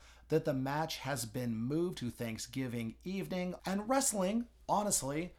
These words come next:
is hot on Thanksgiving. W W E, then W W F,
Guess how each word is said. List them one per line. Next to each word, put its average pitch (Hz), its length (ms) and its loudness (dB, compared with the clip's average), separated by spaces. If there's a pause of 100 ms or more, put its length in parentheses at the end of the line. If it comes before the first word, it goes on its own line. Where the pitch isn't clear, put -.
(180)
is 180 200 2
hot 123 280 0
on 131 140 0
Thanksgiving. 143 640 0
W 170 320 2
W 156 420 2
E, 147 260 0
then 120 360 0
W 120 260 -2
W 113 380 -2
F, 165 200 -2